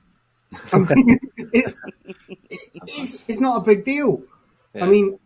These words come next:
Speaker 1: ultimately, um, quite a lot of being a producer, especially if you're recording people and you're not doing anything remotely, is as much about just being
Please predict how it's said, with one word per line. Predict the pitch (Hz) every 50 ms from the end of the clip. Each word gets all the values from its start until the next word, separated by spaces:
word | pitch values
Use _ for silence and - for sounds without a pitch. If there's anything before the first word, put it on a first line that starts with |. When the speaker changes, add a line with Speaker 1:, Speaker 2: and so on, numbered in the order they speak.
| -
Speaker 1:
ultimately, | 202 208 208 202 - - 196 190 170 165 165 147 139 135 120 - - _ _ _ - - - - - _ _ _ _ _ _ _ _ _
um, | 139 139 143 143 143 139 135 135 131 131 - _ _ _ _ _ _ _ _ _ _ _ _ _ _ _ _
quite | - - 208 220 214
a | 208
lot | 185 180 180 185 185 -
of | 170 143 139 135 127 - - - - - _ _ _ _ _ _ _ _ _ _ _ _ _ _ _ _ _ 127 _ _ _
being | 143 143 143 143 139
a | 139 135
producer, | 135 - 139 131 123 - 139 143 147 139 - - - 120 107 104 104 - _ _ _ _
especially | 139 131 - - 165 165 156 - 175 156
if | 147 143 - 143
you're | 139 135 131 123 127 - _ _ _ _ _ _ _ _
recording | - 127 131 131 - - 143 147 156 156 160 147 131 123
people | 131 135 123 127 - 120
and | 120 117 120
you're | 120
not | 123 127 135 135 127
doing | 135 131 131
anything | 131 131 127 120 - - 120 117
remotely, | 117 117 120 127 139 143 135 120 104 98 - _ _ _ _ _ _ _ _
is | 143 131 131
as | 143 127
much | 156 160 175 175 - -
about | 156 - 156 139 135 131
just | 131 139 135 135 - -
being | 139 131 127 127 117 117